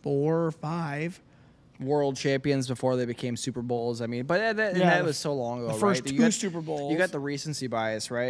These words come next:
Speaker 2: Especially now, that is so changed because of Tom Brady.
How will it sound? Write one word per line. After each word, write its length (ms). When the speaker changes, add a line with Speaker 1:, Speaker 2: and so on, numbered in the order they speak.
Speaker 2:
Especially 760
now, 520
that 300
is 120
so 280
changed 720
because 580
of 140
Tom 220
Brady. 300